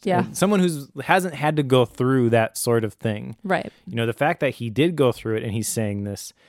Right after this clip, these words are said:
Speaker 2: adds a whole bunch
Speaker 1: Yeah.
Speaker 2: more weight to the words that he is saying.
Speaker 1: No, it, it
Speaker 2: Has
Speaker 1: really
Speaker 2: much more
Speaker 1: does.
Speaker 2: meaning.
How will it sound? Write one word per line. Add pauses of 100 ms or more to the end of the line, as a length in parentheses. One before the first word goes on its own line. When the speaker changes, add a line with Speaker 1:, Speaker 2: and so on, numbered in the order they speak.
(260)
Speaker 2:
adds
a
whole
bunch
Speaker 1:
Yeah.
Speaker 2:
more
weight
to
the
words
that
he
is
saying.
Speaker 1:
No,
it,
it
Speaker 2:
Has
Speaker 1:
really
Speaker 2:
much
more
Speaker 1:
does.
Speaker 2:
meaning.